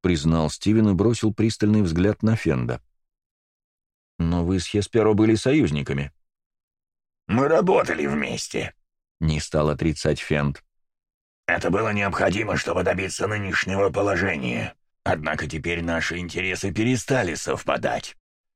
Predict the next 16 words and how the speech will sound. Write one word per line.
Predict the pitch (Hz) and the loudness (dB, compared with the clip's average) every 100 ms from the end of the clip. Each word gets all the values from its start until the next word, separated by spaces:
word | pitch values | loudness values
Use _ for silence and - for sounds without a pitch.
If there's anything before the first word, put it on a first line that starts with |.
| _ - | _ -2
Он | 101 101 | 0 2
хочет | - 113 - 85 | 2 0 0 -2
получить | 101 101 98 104 90 | 0 2 2 2 2
то, | 113 | 0
что | 104 104 | 0 0
по | 104 | 0
праву | 98 104 95 85 | 0 2 2 0
принадлежит | - 85 82 82 82 80 | -2 -4 -2 -2 -2 -4
тебе. | - - 67 52 95 _ _ _ _ _ _ _ _ _ - | -4 -4 -2 -2 -4 _ _ _ _ _ _ _ _ _ -4
Ты | 95 101 | -2 0
протрубил | 98 95 95 87 92 90 | 0 0 0 2 2 2
в | 82 | 2
рог, | 98 90 - | 2 2 0
разбудивший | 156 - - - - - | -4 -4 -4 -4 -4 -4
Тернового | 69 76 69 71 67 67 | -4 -4 -2 -2 -2 -4
Короля. | 69 76 - - - | -4 -4 -4 -4 -4